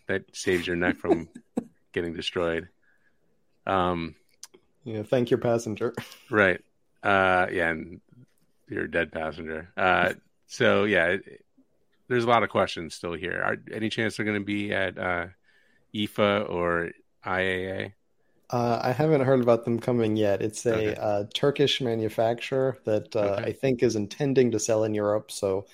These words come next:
Speaker 2: there's a chance they'll be there, but I haven't heard any news of it.
Speaker 1: Okay. Well, it's certainly, uh, weird and thought-provoking. Like, uh, I, I'd like to see more about this,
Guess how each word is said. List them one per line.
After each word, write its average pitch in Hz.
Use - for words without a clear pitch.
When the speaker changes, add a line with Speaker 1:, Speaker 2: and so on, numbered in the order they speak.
Speaker 2:
there's 127
a 117
chance 143
they'll 113
be 110
there, 104
but 107
I 110
haven't 110
heard 107
any 110
news 113
of -
it. -
Speaker 1:
Okay. 95
Well, 123
it's 104
certainly, 120
uh, 95
weird 104
and 90
thought-provoking. 85
Like, 82
uh, 82
I, -
I'd 90
like 95
to -
see -
more 90
about 85
this, -